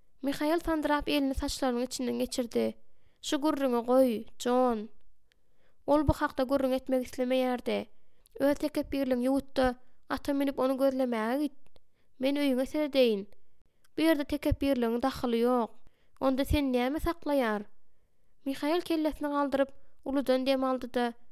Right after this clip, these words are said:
"Sagdyn pikir" diýdi. Jon ýüzüni çytdy. "Sen Edil Paýwyl ýaly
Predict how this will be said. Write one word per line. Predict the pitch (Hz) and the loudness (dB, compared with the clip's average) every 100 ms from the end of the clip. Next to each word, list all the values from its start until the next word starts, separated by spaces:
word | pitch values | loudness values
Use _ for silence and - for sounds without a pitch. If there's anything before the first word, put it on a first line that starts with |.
| - - | -14 -4
"Sagdyn | 277 269 254 254 | -2 0 0 0
pikir" | 247 - - 247 247 | 0 -2 -2 -4 -2
diýdi. | 240 214 220 208 - - _ _ _ _ - | -4 -2 -2 -2 -8 -20 _ _ _ _ -4
Jon | 277 285 302 | 2 2 2
ýüzüni | 294 262 220 | 0 -2 -2
çytdy. | - 254 - 226 196 208 - - - - _ - | -2 -4 -2 -2 -2 -2 -14 -18 -20 -20 _ -4
"Sen | 294 | 0
Edil | 285 302 294 | 0 0 2
Paýwyl | - 302 302 294 | 4 4 0 0
ýaly | 285 233 | 0 0